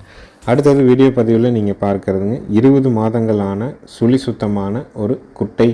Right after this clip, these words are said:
கிடாரிங்க. பல்லு போடலைங்க, இருபது மாசம் ஆகுதுங்க. உயரம் வந்து மூணு அடி உயரம் இருக்குதுங்க. பால் மயிலையில இருக்குங்க. நல்ல குணமான கிடாரிங்க.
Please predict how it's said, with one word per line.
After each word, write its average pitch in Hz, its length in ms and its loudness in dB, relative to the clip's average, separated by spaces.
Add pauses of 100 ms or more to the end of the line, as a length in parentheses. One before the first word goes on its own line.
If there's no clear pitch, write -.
கிடாரிங்க. 92 500 -2 (200)
பல்லு 113 280 2
போடலைங்க, 104 560 0 (640)
இருபது 123 340 4
மாசம் 117 360 -2
ஆகுதுங்க. 101 360 -4 (260)
உயரம் 120 340 4
வந்து 107 180 -2 (140)
மூணு 107 220 2
அடி 101 180 2
உயரம் 104 340 0
இருக்குதுங்க. 98 400 -6 (720)
பால் 131 300 4
மயிலையில 113 500 2
இருக்குங்க. 98 420 -6 (680)
நல்ல 135 320 4
குணமான 123 460 2
கிடாரிங்க. 113 500 -2